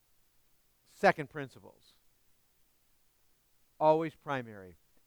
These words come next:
always first, always supreme, always. Notice also what he says.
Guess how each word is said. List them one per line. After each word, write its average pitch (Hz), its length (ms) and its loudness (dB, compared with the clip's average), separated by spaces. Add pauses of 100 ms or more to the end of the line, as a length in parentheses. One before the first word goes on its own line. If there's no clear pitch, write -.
(160)
always 135 320 -2
first, 101 460 -8 (520)
always 135 320 2
supreme, 113 560 -18 (600)
always. 139 420 -14 (960)
Notice 220 480 4 (180)
also 165 680 4 (500)
what 131 140 -16
he 127 80 -12
says. 135 360 0